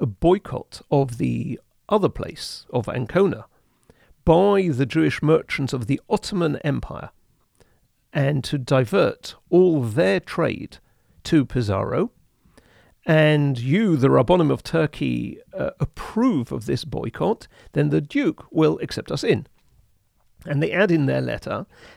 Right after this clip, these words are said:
that the acceptance of even the first group of refugees in Pesaro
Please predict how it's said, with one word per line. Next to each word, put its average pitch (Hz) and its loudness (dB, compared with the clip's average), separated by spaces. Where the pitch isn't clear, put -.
that - 0
the 139 2
acceptance - -2
of 151 4
even 190 0
the 139 0
first - 2
group 135 0
of 123 -2
refugees 139 0
in 120 -6
Pesaro 127 2